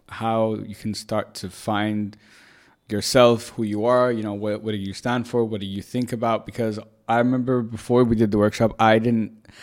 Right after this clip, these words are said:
people would ask me, like, "Who's my audience?" <clears throat> And I had, like, an idea based on, you know, the analytics, but it wasn't, but now after the workshop, I have a very different approach of who my audience is. What's my message to them? They're people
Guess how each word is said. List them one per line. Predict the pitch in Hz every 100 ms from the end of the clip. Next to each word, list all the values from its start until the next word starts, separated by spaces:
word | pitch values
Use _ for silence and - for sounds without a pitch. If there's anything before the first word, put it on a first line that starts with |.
| - -
people | 120
would | 127
ask | 117 113
me, | 120
like, | 113 104
"Who's | 127 117
my | 117
audience?" | 110 107 107 117 - -
<clears throat> | _
And | 185 156 131 135
I | 156
had, | 165 151
like, | 147 139
an |
idea | 113 113 107 110
based | 104 107 -
on, | 107
you |
know, | 104 104 92
the | 95 98
analytics, | 107 95 98 123 -
but | 98 101 - - - - - - - _ _ _ _
it | -
wasn't, | 117 123 143 147 131
but | 117 98
now | 117 135 135 135 127 113
after | - 123 -
the | 113
workshop, | 117 120 117
I | 113
have | 113
a | 110
very | 113 117 117
different | 123 - 117 -
approach | 101 - 127 110 - - 107
of | 101 98
who | 107 123 123
my | 120 113 107 117
audience | 113 110 104
is. | 92 90
What's | 104 -
my | 117 110 110
message | 110 127 113 -
to | 113
them? | 107 101
They're | 92 92
people | 120 113 107 107